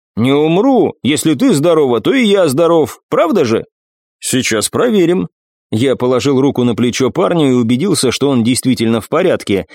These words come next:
за минусом истощения. Даже волосы частично отросли, образовав короткий ёжик. Похоже, у этой истории будет относительно счастливый конец.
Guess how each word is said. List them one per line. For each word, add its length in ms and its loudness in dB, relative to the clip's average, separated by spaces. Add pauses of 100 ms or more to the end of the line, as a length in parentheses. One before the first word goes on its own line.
(160)
за 160 0
минусом 460 0
истощения. 760 -2 (360)
Даже 320 0
волосы 440 0
частично 520 -2
отросли, 440 -2
образовав 560 0
короткий 400 -2
ёжик. 480 0 (240)
Похоже, 580 0
у 180 2
этой 340 0
истории 540 0
будет 380 -2
относительно 720 -2
счастливый 560 0
конец. 440 -2